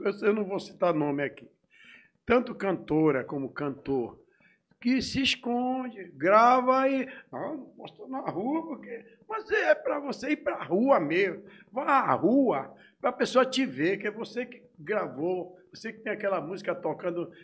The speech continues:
na rádio, o pessoal tá cantando. Mas o cara não, não sai, não, não pode sair, porque o, o cantor fulano não sai de casa,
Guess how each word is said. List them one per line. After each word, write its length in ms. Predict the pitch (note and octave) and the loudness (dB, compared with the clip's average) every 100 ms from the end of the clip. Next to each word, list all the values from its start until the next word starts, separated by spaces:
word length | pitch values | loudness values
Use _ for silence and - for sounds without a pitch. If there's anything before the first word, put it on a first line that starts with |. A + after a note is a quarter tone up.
| - | -8
na 140 | D#3+ | -6
rádio, 520 | B2 A#2 D3 E3+ D#3+ C#3 | -4 2 4 4 0 -4
o 20 | |
pessoal 300 | C#3 - D#3+ | -10 -8 -6
tá 140 | E3+ | -6
cantando. 760 | - D#3 C3 D3+ D3+ D#3+ B2+ A#2 - _ | -6 -8 -8 -6 -4 -4 -8 -12 -18 _
Mas 160 | C#4 C4+ | -6 -4
o 40 | |
cara 180 | C#4 C4+ | -2 0
não, 140 | C4 C4+ | -2 -4
não 260 | C#4+ C4 B3 | -4 -4 -4
sai, 420 | - B3 A#3+ B3 | 0 4 4 2
não, 480 | F3+ F#3+ G3+ G3+ - - | -2 -2 -2 -4 -10 -10
não 80 | E3 | -8
pode 280 | E3 F#3+ - | -4 -4 -4
sair, 440 | - F#3+ C#3+ F#3 G#3 | -4 -2 -2 -6 -8
porque 300 | G3+ - D#3+ | -10 -8 -6
o, 160 | D#3+ - _ _ - | -8 -10 _ _ -20
o 80 | |
cantor 380 | - D3+ C#3 E3+ | -8 -8 -2 -2
fulano 500 | E3 D#3 C3+ D3 F3 | -2 -6 -4 -4 -4
não 120 | F3+ - | -8 -12
sai 400 | - - - E3+ | -16 -18 -20 -16
de 160 | D3+ | -18
casa, 580 | - - - E3+ D#3+ D#3 | -18 -16 -12 -10 -12 -16